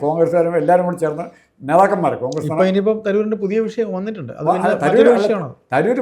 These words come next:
Speaker 1: പറയുന്ന വിഷയങ്ങളിൽ കാര്യമുണ്ട്. തരൂരായിട്ട് ആർക്കും
Speaker 2: തീർച്ചയായും.
Speaker 1: സമ്മതിക്കണം, ആ
Speaker 2: തീർച്ചയായും.
Speaker 1: വിഷയം നോക്കണം.
Speaker 2: തീർച്ചയായും.
Speaker 1: അല്ലാതെ വെറുതെ തരൂരിനെ ഇവരെ കുറ്റപ്പെടുത്തിയിട്ട് കാര്യമില്ല.
Speaker 2: വിഷയം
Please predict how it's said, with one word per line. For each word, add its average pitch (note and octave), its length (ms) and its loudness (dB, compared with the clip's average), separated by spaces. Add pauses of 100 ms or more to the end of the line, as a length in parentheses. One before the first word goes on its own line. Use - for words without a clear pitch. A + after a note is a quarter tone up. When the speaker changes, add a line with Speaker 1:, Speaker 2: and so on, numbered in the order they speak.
Speaker 1:
പറയുന്ന G3+ 300 -2
വിഷയങ്ങളിൽ F3 440 -4 (140)
കാര്യമുണ്ട്. D3+ 480 0
തരൂരായിട്ട് E3+ 480 -2
ആർക്കും G3 200 2
Speaker 2:
തീർച്ചയായും. F3 240 0
Speaker 1:
സമ്മതിക്കണം, F#3 360 -2
ആ - 240 -20
Speaker 2:
തീർച്ചയായും. F3 260 0
Speaker 1:
വിഷയം A#3 260 -2
നോക്കണം. D3 240 -4 (180)
Speaker 2:
തീർച്ചയായും. E3+ 280 -10
Speaker 1:
അല്ലാതെ F3+ 200 2
വെറുതെ G#3 200 0 (140)
തരൂരിനെ G3 380 0
ഇവരെ F#3+ 220 -4
കുറ്റപ്പെടുത്തിയിട്ട് F3+ 480 -6
കാര്യമില്ല. F3 320 2
Speaker 2:
വിഷയം G#3 220 -2